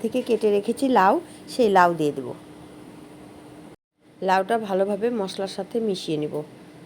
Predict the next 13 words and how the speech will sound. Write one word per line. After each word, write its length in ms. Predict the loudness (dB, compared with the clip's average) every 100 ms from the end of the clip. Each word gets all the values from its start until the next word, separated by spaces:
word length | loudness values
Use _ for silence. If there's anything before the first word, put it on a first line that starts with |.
| -10
খুন্তি 280 | -10 -8 -8 -2
দিয়ে 160 | -2 -2 -8 -20 -20 -20 -20 -20 -20 -20 -20 -20 -20 -14 -4
ভালোভাবে 380 | -2 -2 -2 -4 -4
নাড়া 200 | -4 -4
দিয়ে 120 | -4 -6
দেব। 120 | -6 -8 -10 -18 -20 -20 -20 -20 -20 -20 -20 -20 -20 -20 -20 -20 -20 -20 -20 -20 -20 -20 -18 -18 -8 -4
তারপরে 300 | -2 -2 -4
একটা 140 | -2 -4 -4
ঢাকনা 320 | -4 -2 -2 -2
দিয়ে 160 | 0 0 -2 -10 -8
ঢেকে 240 | -4 -4 -4
দেব। 120 | -6 -10 -14 -20 -20 -20 -20 -20 -20 -20 -20 -20 -20 -20 -20 -20 -20 -20 -20 -20 -20 -12 -4
লাউটা 220 | -4 -2